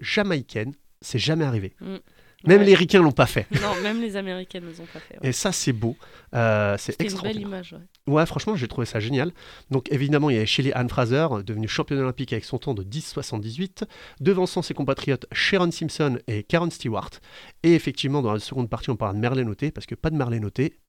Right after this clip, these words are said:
Speaker 1: pas cet engouement, en fait, pour les filles à aller courir et cette possibilité
Speaker 2: Mm.
Speaker 1: de se dire, c'est possible de gagner. Ça, c'est assez fou. Évidemment, il y a une fascination pour la vitesse, donc évidemment, j'ai des anecdotes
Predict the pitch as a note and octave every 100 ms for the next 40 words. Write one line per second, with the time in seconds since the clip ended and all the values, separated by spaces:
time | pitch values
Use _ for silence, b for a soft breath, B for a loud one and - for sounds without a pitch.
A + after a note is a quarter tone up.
0 | _ E3 C#3+ B2+ - E3 - D3+ D3+ C#3
1 | C3 - A2 G2+ E3 A#2+ G#2 B2 B2+ D3+
2 | B2 - - C3 B2 D3 C#3 A#2+ A#2 C#3+
3 | - - F#3 E3 C#3 D#3 A#2+ A2+ G#2 C#3
4 | - _ _ _ _ _ _ _ - B
5 | B B - - - A2+ B2+ - C3+ -
6 | B B B B - D#3 F#3 G3+ F3+ D3+
7 | F#3 F3 F#3 F3+ F#3 E3 C3+ C#3 D#3+ D3
8 | B2+ G#2+ A#2 A#2 C3 C#3+ A2 B2+ A2+ G#2
9 | G2 G2+ B2 C3+ C#3+ -